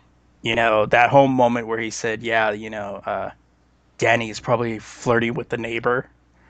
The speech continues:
you know, while you're gone," and then she slaps him,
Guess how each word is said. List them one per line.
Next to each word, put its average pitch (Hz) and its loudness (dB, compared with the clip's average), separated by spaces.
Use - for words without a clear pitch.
you 123 2
know, 120 4
while 117 4
you're 117 4
gone," 120 4
and 113 -8
then 110 -12
she - -6
slaps - 0
him, 139 2